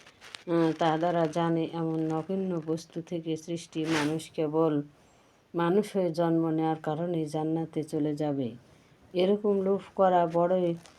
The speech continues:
আহ, অবিস-, অবিবেচনা প্রশস্ত ব্যাপার। আমি শপথ করছি, উদয়স্থান সমূহের ও অস্ত সমূহের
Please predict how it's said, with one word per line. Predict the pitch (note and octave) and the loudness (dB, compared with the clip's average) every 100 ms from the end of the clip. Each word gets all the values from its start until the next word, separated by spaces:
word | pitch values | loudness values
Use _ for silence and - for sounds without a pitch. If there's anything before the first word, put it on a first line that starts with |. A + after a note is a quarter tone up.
| - - - | -20 -20 -4
আহ, | D3+ | 2
অবিস-, | D#3 D3 D#3+ F3+ F3+ D3+ - - _ _ _ _ - _ - | 4 4 4 2 -4 -10 -20 -20 _ _ _ _ -20 _ 0
অবিবেচনা | D#3+ F3+ F#3 F#3+ F3+ F#3 E3+ E3+ E3+ - _ | 2 2 0 -2 0 0 0 0 -2 -10 _
প্রশস্ত | F3+ E3+ F#3+ F3+ - | -2 -2 -2 -6 -2
ব্যাপার। | E3 D#3+ D#3 E3 D#3 C3 - | 2 4 4 4 2 0 -4
আমি | D#3 E3 - | -2 -2 -2
শপথ | F3+ A3+ A3 - | -2 -2 -2 -2
করছি, | F3 F3 - E3+ E3+ F3 - - - _ _ _ _ _ - | -2 -2 -2 -2 0 -2 -8 -20 -20 _ _ _ _ _ 0
উদয়স্থান | F3 F3+ G3+ G3 G3 G#3 F#3 | 2 6 8 6 4 2 2
সমূহের | F3+ G3 F#3+ F#3 F#3+ F#3 F3 | 2 2 2 2 2 2 4
ও | F#3 F3 - - | 4 2 -6 -4
অস্ত | E3+ F3 - F3+ | -2 -2 -2 -2
সমূহের | G3 F3+ F#3 F#3 F3+ F3+ | 0 0 0 0 0 0